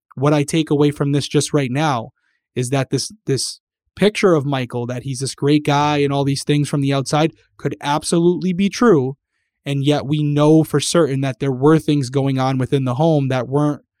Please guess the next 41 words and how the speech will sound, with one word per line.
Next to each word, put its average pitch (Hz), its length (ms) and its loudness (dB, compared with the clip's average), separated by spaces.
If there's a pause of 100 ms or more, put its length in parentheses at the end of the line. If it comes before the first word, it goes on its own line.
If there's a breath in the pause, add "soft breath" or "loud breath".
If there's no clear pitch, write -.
(240)
necessarily 127 640 -2
the 120 140 -6
best. 120 320 -8
And 135 100 -4
that's 139 160 -4
directly 139 460 -2
from 131 400 -2
the 131 80 -4
children. 120 480 -2 (360 soft breath)
So - 140 -4
that 139 160 2
is 151 160 2
something 143 300 -2
that's 135 200 -2
important 123 440 -4
to, 120 240 -2
to 120 180 -8
consider 127 640 -2 (360)
when 123 280 -2
evaluating 135 760 -2
Michael 147 360 0
Redlick 120 340 -6
as 117 140 -6
a 113 40 -6
person 120 360 -4
as 113 100 -6
well. 117 240 -6
We 123 120 -6
do 156 180 -2
know 156 160 2
that 143 160 0
there 139 80 -2
were 127 80 -4
things 135 260 -6
going 123 240 -4
on 117 140 -2
at 117 140 -4
home 113 340 -4 (400)
that 120 180 -2
weren't 143 280 2
as, 120 160 -2